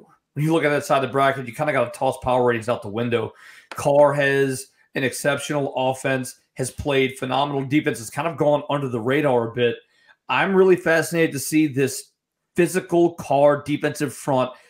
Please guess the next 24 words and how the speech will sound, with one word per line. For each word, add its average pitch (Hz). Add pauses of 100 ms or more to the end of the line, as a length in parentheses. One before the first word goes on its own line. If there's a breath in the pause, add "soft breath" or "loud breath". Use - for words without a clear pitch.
take 151
on 151
the 139
big 139
boys 139
of 127
John 120
Curtis. 135
We 131
talk 156
a 123
lot 123
about 135
offensive 131
defensive 123
line 135
matchups 131 (420 soft breath)
in 127
this 151
game. 147
I 139
think 160
it's 151
probably 139